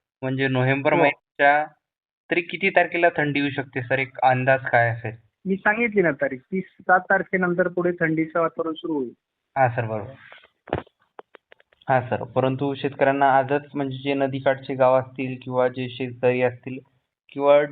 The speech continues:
Speaker 1: अ, गुरंढोरं असतील, म्हणजे जे जनावरे असतील त्यांनी म्हणजे, म्हणजे एक नदीकाठी जर गाव असेल तर सांभाळून आणि एक चांगल्या ठिकाणी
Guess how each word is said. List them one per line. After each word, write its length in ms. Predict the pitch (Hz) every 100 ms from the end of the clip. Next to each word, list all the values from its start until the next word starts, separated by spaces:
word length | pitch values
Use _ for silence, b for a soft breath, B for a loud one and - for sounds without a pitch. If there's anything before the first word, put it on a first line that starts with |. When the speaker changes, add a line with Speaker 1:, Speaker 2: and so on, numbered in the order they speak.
| -
Speaker 1:
अ, 120 | -
गुरंढोरं 600 | 143 135 156 147 139 139
असतील, 260 | 135 - 131
म्हणजे 360 | 135 127 135
जे 320 | 135 - 135 127
जनावरे 440 | 123 127 127 127
असतील 480 | 123 123 131 117 _ _
त्यांनी 240 | 131 123 127
म्हणजे, 400 | 127 123 131 135 135 _ _ _ _ _
म्हणजे 280 | 147 165 -
एक 140 | 160 156
नदीकाठी 480 | 147 139 160 160 156
जर 160 | 151
गाव 200 | 143 143
असेल 240 | 139 139 139
तर 80 | 143
सांभाळून 480 | 143 127 127 135
आणि 280 | 131 131 135
एक 120 | 135
चांगल्या 340 | - 127 123 127
ठिकाणी 380 | 120 117 120